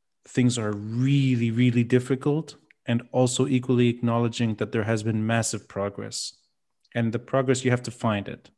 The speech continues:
And it's in, whether it's these secular clubs that are winning,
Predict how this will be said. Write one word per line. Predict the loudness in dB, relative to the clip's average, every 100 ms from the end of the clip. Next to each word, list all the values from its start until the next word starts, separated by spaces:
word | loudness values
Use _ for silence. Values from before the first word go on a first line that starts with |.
| _ 0
And | 0
it's | 2
in, | 2 4
whether | 6 4
it's | 2 0
these | 0 0
secular | 0 0 2 -2
clubs | -2 -2 -2 0
that | 0
are | 0
winning, | 2 4 4 2 -2